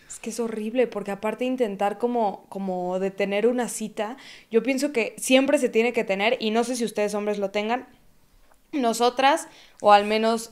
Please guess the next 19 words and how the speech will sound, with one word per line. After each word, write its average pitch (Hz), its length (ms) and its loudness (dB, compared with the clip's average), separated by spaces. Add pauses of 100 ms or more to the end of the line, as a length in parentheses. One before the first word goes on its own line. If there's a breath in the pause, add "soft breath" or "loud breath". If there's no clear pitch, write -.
(160)
yo 202 420 6
y 196 120 -2
mi 190 120 -2
círculo 208 520 0
cercano, 202 560 -4 (380 loud breath)
tenemos 220 800 2 (360)
como, 180 640 -2 (460)
"Márcame 233 840 -6
y 175 640 -8 (260)
dime 196 360 -8
que 196 220 -6
es 175 160 -10
una 185 140 -8
emergencia". 190 600 -8
Creo 226 180 -8
que 330 80 -6
es 294 100 -6
una - 400 -18
básica. - 400 -18